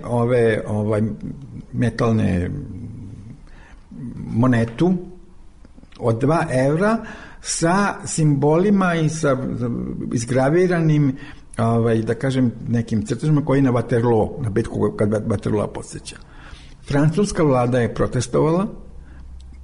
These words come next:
preko, preko Evropske u-, Evropske unije i to je zabranjeno.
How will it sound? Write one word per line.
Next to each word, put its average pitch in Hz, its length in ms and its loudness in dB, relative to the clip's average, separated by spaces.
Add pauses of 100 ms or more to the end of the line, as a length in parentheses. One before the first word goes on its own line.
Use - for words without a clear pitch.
(100)
preko, - 240 0 (220)
preko - 240 2
Evropske 120 460 2
u-, 107 160 0 (100)
Evropske 113 440 0
unije 156 460 2 (100)
i 127 80 2
to 135 160 0
je 139 100 2
zabranjeno. 120 640 0